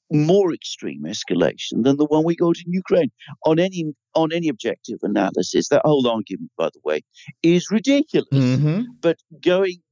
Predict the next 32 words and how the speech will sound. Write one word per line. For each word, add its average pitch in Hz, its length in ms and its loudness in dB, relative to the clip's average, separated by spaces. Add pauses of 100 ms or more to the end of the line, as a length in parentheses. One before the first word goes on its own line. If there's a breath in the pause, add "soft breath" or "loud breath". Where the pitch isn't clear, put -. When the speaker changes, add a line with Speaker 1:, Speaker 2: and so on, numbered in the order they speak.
Speaker 1:
going 190 400 -2
forward 160 600 -4
with 135 280 0
that, 123 380 2 (580 soft breath)
if 139 220 2
you 147 140 -2
go 139 340 0
head 139 260 0
to 120 120 -6
head 110 260 0 (380 soft breath)
with 127 200 4
Iran 123 600 0 (460)
and 139 300 0
with 180 160 -2
China 131 600 0
or - 100 -4
something, - 260 -2 (260 loud breath)
I 175 140 2
mean, 180 160 2 (140)
that 202 260 2
invites 131 880 -4 (640)
potential 151 680 0
for - 420 0 (120)
a 139 200 4 (100)
catastrophe, - 1000 -2
the 123 120 2
like 120 340 0
of - 140 -4
which - 260 0
we've 104 140 -4
never 104 200 2
seen. - 380 -4